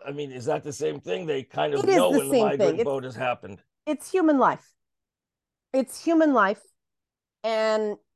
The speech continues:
Speaker 2: see, this is the thing. People are like, "Let's hate the billionaires and laugh at their misfortune because of the decisions the Coast Guard made." That's not the fault of the billionaires. Nobody threatened or arm twisted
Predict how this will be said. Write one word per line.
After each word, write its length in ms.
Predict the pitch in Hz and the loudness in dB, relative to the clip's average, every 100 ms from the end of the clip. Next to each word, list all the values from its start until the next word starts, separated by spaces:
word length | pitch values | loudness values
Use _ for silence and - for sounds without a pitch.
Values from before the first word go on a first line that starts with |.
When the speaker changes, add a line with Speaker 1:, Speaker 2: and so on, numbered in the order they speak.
| _ - | _ -20
Speaker 2:
see, 200 | - 330 | -6 -2
this 200 | 302 392 | -2 -2
is 120 | 403 | -4
the 100 | 302 | -4
thing. 260 | 262 285 233 | -2 0 0
People 420 | - 277 - 277 | -2 -4 -2 0
are 120 | 262 | 2
like, 200 | 240 220 - | 4 4 2
"Let's 360 | 240 277 311 | 2 2 2
hate 260 | - 262 254 | -6 -10 -6
the 80 | 247 | -6
billionaires 680 | 180 220 220 208 196 196 185 | 0 2 2 0 -2 -4 -4
and 120 | 185 | 0
laugh 220 | 175 185 | 2 0
at 120 | 196 - | -4 -4
their 120 | 196 | -2
misfortune 680 | 190 - - 170 - 185 | -4 -8 -4 -4 -4 -6
because 420 | 160 165 - 185 180 | -6 -8 -4 -4 -4
of 100 | 160 | -10
the 80 | |
decisions 520 | 165 151 196 170 170 160 | -10 -10 -8 -6 -8 -8
the 100 | 165 | -8
Coast 320 | 175 160 - | -4 -4 -2
Guard 260 | 156 135 | -4 -4
made." 240 | - 82 - _ _ _ _ _ _ _ _ - | -8 -14 -14 _ _ _ _ _ _ _ _ -8
That's 280 | 190 320 320 | 2 2 2
not 200 | 359 349 | -4 -2
the 100 | 349 - - | -4 -4 2
fault 360 | 269 247 247 - | 6 6 2 0
of 180 | 247 185 | 0 0
the 80 | 190 | -6
billionaires. 760 | 165 202 196 175 147 95 - - | -4 -2 -2 -2 -6 -8 -14 -6
Nobody 800 | 233 226 262 240 254 262 240 - - | 0 2 2 2 0 0 -4 -12 -12
threatened 480 | 214 233 - 240 214 | -2 -2 -2 -8 -2
or 160 | 220 - | -2 4
arm 300 | 196 214 214 | 4 4 -2
twisted 600 | - 220 - - 185 | -6 -8 -8 -6 -6